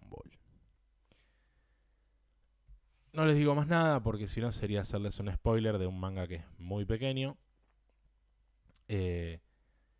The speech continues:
solo les digo que no sé, por doscientos noventa y cinco pesos no sé si lo vale. Vender va a vender porque es Dragon Ball y porque el fanático de Dragon Ball quiere tener todo lo que sea Dragon Ball en físico como yo.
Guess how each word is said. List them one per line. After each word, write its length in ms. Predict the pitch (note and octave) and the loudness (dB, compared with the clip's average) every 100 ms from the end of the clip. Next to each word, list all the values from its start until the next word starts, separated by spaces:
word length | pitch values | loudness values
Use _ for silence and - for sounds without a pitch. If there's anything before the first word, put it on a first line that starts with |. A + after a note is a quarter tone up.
| _ _ _ _ _ _ _ _ _ _ _ _ _ _ _ - - - - - - - | _ _ _ _ _ _ _ _ _ _ _ _ _ _ _ -16 -14 -12 -12 -14 -14 -2
solo 220 | E3 D#3+ | 4 6
les 100 | C3 | 6
digo 240 | D3 C#3+ | 4 4
que 80 | A#2+ | 2
no 100 | A#2 | -4
sé, 240 | - E2+ - - | -6 -8 -8 -4
por 160 | G#2+ | -2
doscientos 420 | A#2 G#2+ D3 C3+ B2+ | -2 -4 -4 -4 -2
noventa 280 | A#2 A2+ | -2 -4
y 20 | A2+ | -6
cinco 320 | C3+ B2 A#2 | -6 -4 -2
pesos 440 | B2 B2 A2 - - - - - _ _ - - - - - - - | -2 -2 -4 -8 -18 -20 -20 -20 _ _ -20 -20 -20 -20 -20 -20 -4
no 140 | A#2 | -2
sé 160 | G2+ G2 | -2 -4
si 140 | - | -4
lo 100 | F2+ | -2
vale. 300 | F#2 F2 F2+ | 0 0 -2
Vender 420 | G#2 B2+ D3 E3 C#3 | -2 0 4 4 4
va 80 | |
a 40 | A#2 | 2
vender 380 | B2 C3 C#3 C3 | 0 2 2 2
porque 300 | G2+ F#2 G2+ | -6 -6 -4
es 60 | |
Dragon 260 | G2+ G#2 B2 | 0 0 2
Ball 300 | D#3 D#3+ D3+ | 4 2 0
y 140 | G2 | -6
porque 340 | F#2 F#2 F#2 F2+ | -6 -6 -6 -6
el 100 | F#2 | -6
fanático 520 | G2+ G#2+ A2 G2+ G2+ | -6 -4 -4 -2 2
de 80 | G#2 | 2
Dragon 180 | G#2 G#2+ | 2 2
Ball 180 | A#2 | 0
quiere 220 | - G2+ F#2 | 0 -4 -4
tener 240 | F#2+ F#2+ | -4 -6
todo 240 | - A2+ | -2 0
lo 100 | G2+ | 2
que 80 | F2+ | 0
sea 180 | - G2 | -2 -2
Dragon 220 | F#2 F#2+ | 0 0
Ball 140 | F#2+ G2 | 0 0
en 100 | G#2 | -2
físico 400 | - - G2 F2+ | -6 -8 -6 -4
como 200 | G#2 G#2 | -2 0
yo. 200 | A2 | 0